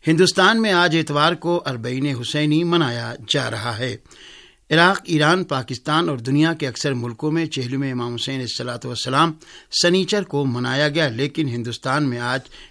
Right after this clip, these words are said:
اتوار کو چہلم منایا جا رہا ہے۔ نئی دہلی سے ہمارے نمائندے کی رپورٹ کے مطابق ہندوستان کے زیر انتظام کشمیر کو چھوڑ کر پورے ہندوستان میں آج اتوار کو چہلم کی مناسبت سے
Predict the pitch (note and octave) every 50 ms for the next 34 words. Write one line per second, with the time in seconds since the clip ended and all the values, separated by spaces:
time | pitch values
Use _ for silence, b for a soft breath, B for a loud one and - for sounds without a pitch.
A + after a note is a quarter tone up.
0 | B B - D3+ D#3 - D#3+ E3+ F3 F3+ F3 E3 - C#3+ C#3+ B2+ - - E3 D#3
1 | D3+ D3 B2 B2 B2 C#3 D3 C#3 B2 A2+ A#2 A#2+ B2 B2+ B2 A2 - C3+ B2+ A2+
2 | A2 A2 A2 G#2+ A#2+ A#2 G2+ C3+ C3+ B2 G#2 - _ B B B B B B B
3 | B B B B B - E3 F3+ G3 D#3+ F#3+ F#3 F#3 F#3+ A3+ G#3 - A3 G3+ F3
4 | F3 E3+ F3 F3 E3 D#3+ D#3 D#3 D#3+ D#3+ D#3 F3 F#3+ - - D#3 D3+ D3+ D3+ D3+
5 | D#3+ E3 D#3 - D3+ C#3 B2+ B2 - C3+ C3 B2+ D#3 D#3+ - C3+ A#2+ A#2 B2 A#2
6 | - - C3 C3+ D3 C#3 - C#3 B2 A#2 B2+ C3+ C3+ B2+ A#2+ A#2 B2+ A#2+ C3 C#3
7 | D3+ D#3 D#3 D#3 B B B B B B B B B - D#3+ D#3 - D3 E3+ G3
8 | G#3 F#3 - E3+ F3 F3+ F3+ F3 - _ - - - D3 E3 E3+ D#3 - D#3+ E3+
9 | D#3+ - - D3+ D#3 D#3+ D#3 C3+ B2 B2+ A#2+ B2+ A#2+ - - C#3 C3+ D3+ E3+ D#3+
10 | C#3 B2+ B2 B2 A#2 A#2+ A#2 A2+ A#2+ B2 C3 D3 C#3+ - C3+ C3 B2+ - C3+ B2+
11 | C#3 E3+ E3 D3+ - C#3 A#2+ A#2 A#2+ A#2+ A#2 A2 - - C3+ D3+ - - C#3 C3+
12 | D3+